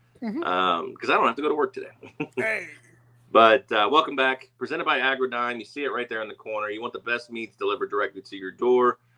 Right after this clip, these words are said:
Speaker 2: then you gotta go see our friends at Agrodyne. Mike and Aaron Drive dot com. Click the link. When you shop, go to checkout, promo code A M Drive for ten percent off of your order. Again, the finest meats. It's smoking season. You know, the weather's about to change a little bit. Get your smokers out,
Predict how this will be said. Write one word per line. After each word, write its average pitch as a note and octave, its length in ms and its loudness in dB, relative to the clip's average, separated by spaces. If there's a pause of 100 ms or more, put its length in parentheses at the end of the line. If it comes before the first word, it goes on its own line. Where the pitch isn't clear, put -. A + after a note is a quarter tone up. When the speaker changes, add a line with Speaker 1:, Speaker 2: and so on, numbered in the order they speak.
(180)
Speaker 2:
then B2+ 80 2
you B2+ 80 6
gotta B2 240 4
go B2 220 4
see A2+ 180 -2
our G2+ 140 2
friends G#2+ 220 0
at G2+ 60 0
Agrodyne. G2+ 560 0
Mike A#2+ 200 0
and B2+ 80 -2
Aaron A2+ 120 -2
Drive G#2+ 220 2
dot G2+ 200 -2
com. G#2+ 300 -2
Click A2 200 -12
the G2+ 80 -10
link. G#2 340 -10 (560)
When D#3 240 4
you C#3+ 140 0
shop, G#2+ 580 4 (540)
go B2+ 320 8
to A#2 720 -4
checkout, A2 520 2
promo B2+ 300 0
code A2 260 2
A A2 160 0
M G#2 120 -2
Drive G#2+ 260 4
for G2 80 -12
ten A#2 180 -4
percent G2 340 -4
off G2+ 260 -2
of F#2+ 100 -18
your F#2+ 240 -2
order. A2+ 500 -2
Again, G#2 320 -4
the G#2 80 -8
finest A#2+ 400 0
meats. A2+ 440 -10 (320)
It's A#2+ 160 2
smoking C#3 440 4
season. C3 540 4
You A#2+ 80 2
know, A2+ 120 4
the G#2 180 -2
weather's A2+ 340 2
about G#2+ 280 0
to G#2 60 -6
change A#2 340 -2
a A2+ 40 -2
little A2+ 160 0
bit. A2+ 160 2
Get A2+ 140 -6
your - 60 -10
smokers A2 440 0
out, G#2+ 340 4